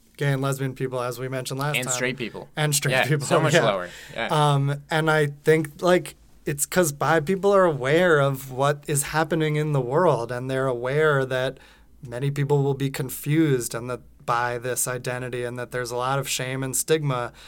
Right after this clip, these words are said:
Speaker 1: and they just don't wanna deal with that. And they can
Speaker 2: Mm-hmm.
Speaker 1: pass as one or the other like
Speaker 2: Mm.
Speaker 1: we both did. And so if you can, it can feel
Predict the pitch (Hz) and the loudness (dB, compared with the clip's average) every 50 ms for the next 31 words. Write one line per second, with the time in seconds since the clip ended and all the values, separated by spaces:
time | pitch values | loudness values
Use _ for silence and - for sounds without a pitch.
0 | - - - - - - - 135 131 139 143 135 139 143 - 135 117 147 165 156 | -20 -20 -20 -20 -18 -12 -8 -4 0 0 0 2 0 -2 -2 -4 -4 -4 -2 -2
1 | 139 139 127 113 - - - - 135 139 165 185 175 151 143 139 123 120 113 123 | -2 -2 -2 -4 -8 -14 -8 -2 2 4 6 8 6 6 4 2 -6 -6 -6 -8
2 | - - 135 135 135 135 135 - 135 127 107 101 98 95 - 151 151 151 156 156 | -10 -8 -4 -4 -4 -4 -2 -4 -6 -6 -6 -8 -10 -6 -2 2 4 6 6 6
3 | 151 - - - 160 143 139 143 - - - - - - - - - - - 135 | 6 4 2 2 0 -2 0 2 2 2 2 0 -2 -6 -10 -18 -20 -12 -4 0
4 | 139 156 151 151 151 143 139 135 151 175 165 147 139 135 131 131 131 135 - 135 | 2 4 4 6 4 4 6 6 6 6 6 6 4 2 2 2 0 0 0 -2
5 | 135 151 170 151 147 143 135 131 131 - - - 123 120 120 123 131 139 - - | -2 -2 0 2 4 4 4 2 0 -2 -4 -2 -2 0 -2 -2 -4 -8 -12 -16
6 | - - - - - 147 139 - - 156 147 135 127 139 135 135 - 165 160 180 | -20 -20 -18 -8 -4 0 4 6 6 6 6 6 2 -2 -4 -4 -2 0 2 2
7 | 185 160 139 139 - - 156 147 143 143 - - 151 147 147 147 147 147 | 2 2 0 -2 -2 -2 -2 -2 -2 -4 -4 -4 0 2 4 4 4 2